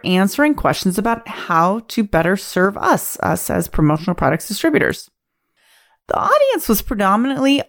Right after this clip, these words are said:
our factory reps asking for ways that they can stay connected with us during these times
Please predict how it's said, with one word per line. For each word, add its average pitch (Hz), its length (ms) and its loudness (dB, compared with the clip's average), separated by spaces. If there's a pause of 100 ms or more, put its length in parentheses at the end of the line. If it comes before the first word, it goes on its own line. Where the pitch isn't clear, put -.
our 190 380 2
factory 175 720 0
reps - 520 -2 (120)
asking 349 520 0
for 330 180 0
ways 135 520 0 (380)
that 240 160 -2
they 285 140 4
can 330 180 0
stay 254 260 0
connected 190 520 2
with 165 160 0
us 151 260 -2
during 175 320 2
these 175 240 -2
times - 540 -2